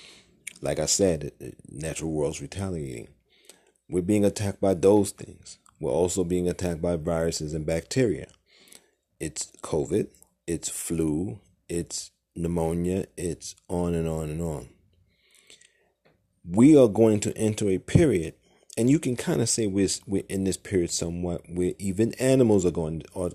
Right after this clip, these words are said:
going to start attacking us. Mosquitoes have always attacked us and spread disease. We know that. Vermin can spread disease. We know that.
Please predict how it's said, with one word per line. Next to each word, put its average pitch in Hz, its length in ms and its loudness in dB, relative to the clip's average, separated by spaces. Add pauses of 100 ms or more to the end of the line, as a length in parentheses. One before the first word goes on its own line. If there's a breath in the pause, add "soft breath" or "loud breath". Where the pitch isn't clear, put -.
(120)
going 85 200 -4
to - 80 -8
start 73 260 -6
attacking 69 420 -12
us. - 260 -18 (960 soft breath)
Mosquitoes 90 560 4
have 90 160 0
always 87 300 2
attacked 76 420 -6
us 82 180 -2
and 87 140 -6
spread 82 340 -2
disease. 73 440 -10
We 80 80 -6
know 82 220 -4
that. 78 320 -6 (840 loud breath)
Vermin 87 480 -2
can 82 140 -12
spread 85 300 -4
disease. 76 380 -8
We 78 120 -6
know 78 240 -6
that. 78 340 -8